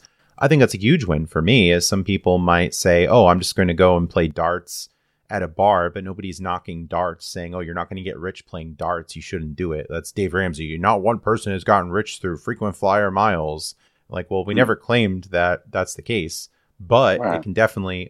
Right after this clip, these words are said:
Speaker 1: build wealth. And I know that you've been reinvesting cash into the stock market and having some success with that. A lot of that cash is from the bank bonuses, from the credit cards, from a lot of the things that we're doing.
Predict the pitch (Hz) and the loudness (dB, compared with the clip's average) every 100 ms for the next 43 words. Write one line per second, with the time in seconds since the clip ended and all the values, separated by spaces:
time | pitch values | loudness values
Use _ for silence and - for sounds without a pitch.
0 | 98 98 165 160 80 69 73 - 85 92 | -10 -2 -2 -2 -6 -6 -8 -6 -6 -2
1 | 98 92 - 95 87 87 80 92 101 90 | -2 -2 -4 -8 -8 -8 -6 -4 -4 -2
2 | 78 78 - 80 80 - _ _ _ _ | -4 -4 -6 -8 -8 -14 _ _ _ _
3 | - 85 76 - - 87 85 - 85 82 | -4 -2 -2 -6 -4 -2 -2 0 0 0
4 | 80 - 123 156 87 76 - - 80 80 | -2 -2 0 0 -2 -4 -8 -10 -6 -6
5 | 80 78 80 80 80 - - 82 - 85 | -6 -8 -8 -8 -8 -12 -6 -6 -6 -4
6 | 117 107 - - 76 82 87 82 87 95 | -2 -2 -6 -4 0 0 0 0 0 0
7 | 113 156 180 87 85 76 82 78 - 73 | -2 0 2 2 0 -2 -6 -6 -8 -12
8 | - 107 147 - 73 58 - - 62 - | -4 -2 -2 -2 -4 -6 -6 -6 -6 -12
9 | - 110 123 90 87 87 85 98 90 - | -4 -2 0 0 0 0 0 -6 -8 -6
10 | 76 78 - - | -8 -8 -10 -10